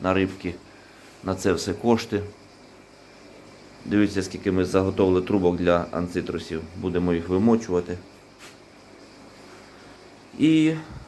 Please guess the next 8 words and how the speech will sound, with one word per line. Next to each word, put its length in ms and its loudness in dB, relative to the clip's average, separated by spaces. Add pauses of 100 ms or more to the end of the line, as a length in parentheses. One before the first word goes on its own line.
(1400)
щоб 200 -2
це 140 4
в 40 4
нас 200 2
функціонувало 760 0
все 280 -2 (520)
зимовий 440 0 (260)
час. 300 -2